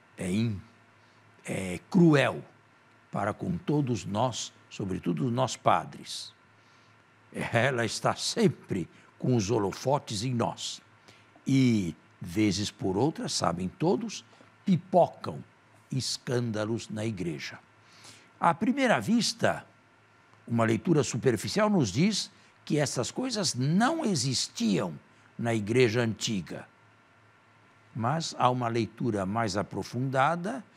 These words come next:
nós vemos que discrepâncias, pontos de vistas diversos, choques, oposições,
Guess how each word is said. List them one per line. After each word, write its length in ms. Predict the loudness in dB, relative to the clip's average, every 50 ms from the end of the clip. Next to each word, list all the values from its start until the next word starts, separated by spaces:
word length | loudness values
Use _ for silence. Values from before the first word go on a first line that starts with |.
| -20 -20 -20 -16 -8
nós 300 | -2 0 2 2 0 0
vemos 340 | -2 -2 -2 -2 -2 -4 -4
que 160 | -4 -4 -4
discrepâncias, 1400 | -4 -2 -2 -4 -4 -4 -4 -2 0 0 0 0 2 2 2 2 0 -2 -4 -4 0 2 2 2 2 -2 -6 -12 -14 _ -20 -20 -20 -20 -20 _ _ 2
pontos 480 | 4 4 4 4 2 0 0 0 0 0
de 140 | 0 -2 -4
vistas 580 | -2 0 0 0 0 -2 -4 -6 -4 -4 -4 -4
diversos, 1040 | -2 -2 0 2 2 4 4 4 4 2 0 -4 -8 -4 -2 -2 -2 -4 -6 -12 _ -20 -20 -20 -16
choques, 640 | -6 0 4 6 6 6 4 2 -2 -8 -6 -2 0
oposições, 840 | 0 0 0 0 0 0 0 0 -2 0 2 2 2 2 0 -4